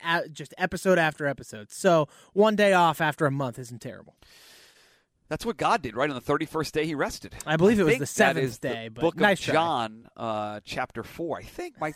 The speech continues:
Speaker 2: the first communion, I think that came up in first communion for my son.
Speaker 1: Look at that.
Speaker 2: Uh, uh, not confirmed, uh, because that, it'll ju-, be just a, it'd be, it just a celebration of the Bolts and some Red Sox, maybe some live golf. But no, we're gonna,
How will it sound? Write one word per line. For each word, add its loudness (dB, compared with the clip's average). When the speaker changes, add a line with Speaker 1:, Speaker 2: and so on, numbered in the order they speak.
Speaker 2:
the -8
first -6
communion, -10
I -8
think -12
that -12
came -14
up -10
in -16
first -12
communion -14
for -20
my -8
son. -10
Speaker 1:
Look -10
at -2
that. -2
Speaker 2:
Uh, 6
uh, 0
not 2
confirmed, 0
uh, 4
because -2
that, -2
it'll 2
ju-, -6
be -6
just 0
a, 0
it'd -2
be, -2
it -10
just -6
a 2
celebration 0
of -16
the -6
Bolts -2
and -8
some -8
Red 0
Sox, -2
maybe -2
some -6
live 0
golf. -4
But -12
no, 0
we're 0
gonna, 0